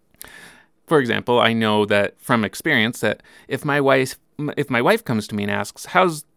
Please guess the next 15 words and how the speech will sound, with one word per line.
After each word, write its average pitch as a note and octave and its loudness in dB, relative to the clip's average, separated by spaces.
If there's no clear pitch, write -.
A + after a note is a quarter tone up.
how F#3 0
does F#3+ 2
this C#3+ -2
dress G3 2
look?" G#2 0
and D3 2
it C#3+ 2
looks D#3+ -4
like C#3 0
a A#2+ -2
goblin A#2+ 4
threw A2 -2
up A#2 0
on E3+ 0
her, G#3 -2